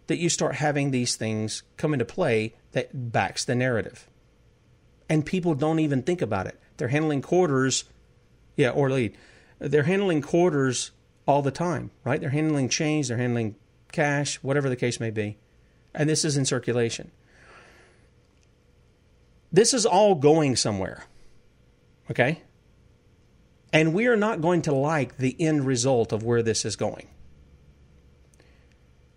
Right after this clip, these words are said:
We have two choices here, because I don't, it's my guess this is not a dry run. They're gonna push this thing through. You have states like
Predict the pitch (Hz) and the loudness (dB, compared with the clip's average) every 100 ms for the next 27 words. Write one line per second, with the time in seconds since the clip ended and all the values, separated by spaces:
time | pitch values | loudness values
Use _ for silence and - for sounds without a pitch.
0 | - _ _ - _ _ - 160 175 139 | -20 _ _ -20 _ _ 0 2 4 2
1 | - 196 - 165 - 107 107 90 - _ | 0 0 2 2 2 -2 -2 -4 -6 _
2 | _ _ _ _ _ _ 143 139 143 123 | _ _ _ _ _ _ -4 0 0 0
3 | 147 180 214 - - _ _ _ _ _ | 0 0 0 -4 -16 _ _ _ _ _
4 | - - 139 160 247 160 135 120 - 156 | -12 -4 0 0 0 2 0 0 -2 0
5 | 156 135 143 120 113 117 107 120 110 101 | 0 0 0 0 0 2 2 0 -2 -4
6 | 98 _ - 143 175 165 151 147 131 - | -6 _ -2 0 2 0 0 -2 -2 -2
7 | 123 110 135 104 - 170 180 120 120 - | -4 -2 -4 -4 -2 -2 0 0 -2 0
8 | 151 147 - 123 113 | 0 0 -2 -2 -2